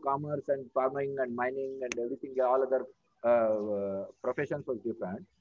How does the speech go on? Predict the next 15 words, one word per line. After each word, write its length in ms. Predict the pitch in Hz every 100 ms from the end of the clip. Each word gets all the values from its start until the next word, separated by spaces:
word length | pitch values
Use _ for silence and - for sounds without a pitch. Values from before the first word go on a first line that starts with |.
| _ _
And 260 | 160 190 170
you 160 | 175 180
could 200 | 214 -
choose, 280 | 190 202 160
uh, 160 | 170 160
who 140 | 156 175
is 140 | 180
your, 200 | 165 170 165 151
uh, 40 |
Kula 220 | - 156
Devata, 500 | 151 160 151 156 160
who 120 | 156 156
is 120 | 143
your, 200 | 151 143 139
uh, 100 | 135